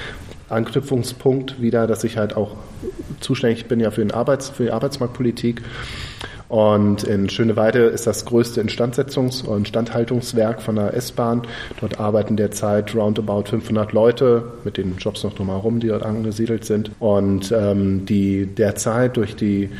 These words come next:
Senatsverwaltung für Umweltverkehr, äh, vorgesehene Ausschreibung der S-Bahn würde wahrscheinlich genau diesen Standort hochgradig gefährden. Und ich find's eine bodenlose Frechheit, dass wir uns darüber aufregen, dass Siemens gerade Stellen abbaut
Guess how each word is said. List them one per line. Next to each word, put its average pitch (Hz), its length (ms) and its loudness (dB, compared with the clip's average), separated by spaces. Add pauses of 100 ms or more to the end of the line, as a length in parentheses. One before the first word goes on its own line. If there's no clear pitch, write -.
(280)
Senatsverwaltung 104 960 0
für 104 400 0
Umweltverkehr, 104 720 0 (500)
äh, 107 160 0
vorgesehene 104 1000 2 (460)
Ausschreibung 113 680 2
der - 180 0
S-Bahn 110 640 -2
würde 113 540 4 (200)
wahrscheinlich 117 760 0
genau 107 260 2
diesen 110 200 0
Standort 107 640 -2 (380)
hochgradig 104 480 -2
gefährden. - 420 -6 (520)
Und 107 120 -6
ich - 60 -6
find's 110 240 -2
eine 110 60 2
bodenlose 123 480 4
Frechheit, 123 400 0
dass - 140 -4
wir 110 60 0
uns 101 100 -4
darüber 98 480 0 (300)
aufregen, 107 460 0
dass 101 160 -2
Siemens 117 380 2
gerade 101 260 0
Stellen 120 320 0
abbaut 110 520 0